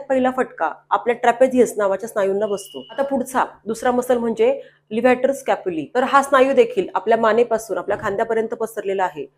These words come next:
जर या स्नायूला काही दुखापत झाली तर आपल्याला मान वळवताना त्रास होतो. तिसरा स्नायू आहे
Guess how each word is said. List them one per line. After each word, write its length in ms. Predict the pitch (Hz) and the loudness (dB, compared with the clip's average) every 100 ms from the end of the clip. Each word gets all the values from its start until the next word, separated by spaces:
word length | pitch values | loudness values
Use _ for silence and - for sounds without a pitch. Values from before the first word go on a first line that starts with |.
| _ _ - | _ _ 0
जर 80 | 220 | 0
या 80 | |
स्नायूला 520 | 220 208 202 226 185 160 | 0 0 2 2 0 -2
काही 200 | 190 190 | -6 -8
दुखापत 340 | 196 220 226 202 | -8 -8 -8 -4
झाली 240 | 180 165 - _ _ 226 | -4 -4 -8 _ _ 0
तर 160 | 185 - _ - | 0 -2 _ 0
आपल्याला 340 | 202 220 277 | 4 6 6
मान 320 | 262 240 277 247 | 8 6 6 6
वळवताना 600 | 240 240 269 269 247 175 | 6 8 6 4 2 0
त्रास 520 | - _ - 196 - 202 | -2 _ 0 2 2 -4
होतो. 320 | - - - _ _ 254 | -10 -12 -16 _ _ -8
तिसरा 280 | 285 262 285 | -6 0 0
स्नायू 300 | 277 262 262 | 2 2 4
आहे 500 | 247 202 196 202 _ | 4 2 -2 -4 _